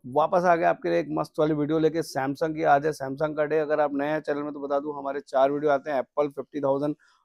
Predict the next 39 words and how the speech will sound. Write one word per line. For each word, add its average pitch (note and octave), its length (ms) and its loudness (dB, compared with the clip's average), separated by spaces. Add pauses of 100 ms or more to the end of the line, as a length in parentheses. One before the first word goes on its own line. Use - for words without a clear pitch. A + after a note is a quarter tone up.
(100)
under, C#3 280 0 (600)
फिर D#3 100 2
उसके D#3 200 0
बाद E3 60 0
फिफ्टी D#3 320 -8
थाउजेंड D#3 320 4
प्लस D#3+ 320 6
वाले, E3 260 6
फिर D#3+ 200 -4
Samsung D3+ 600 2
और D#3+ 120 2 (100)
फिर F3 200 -2
all D3+ 160 0
in D#3+ 140 0
one D#3 120 -2
जो D3 100 0 (120)
कल D#3 160 6
रहेगा D3 280 2
all D3 180 2
in D3 140 -2
one। C#3 120 0 (100)
आज C#3+ 220 4
है E3 80 0
Samsung, D3+ 520 0 (380)
Samsung D3 380 0
की E3 80 0
पूरी D#3 240 0
वैरायटी D#3 300 6
आज D#3 140 6
लेके D#3 220 4
आया D#3 80 2
हूँ D3+ 120 2
आज D3 120 4
आपके D3+ 240 4
लिए। E3 180 2 (360)
आप D3+ 120 6
देख F3 200 0
सकते F#3 300 -2
हो, F#3+ 60 4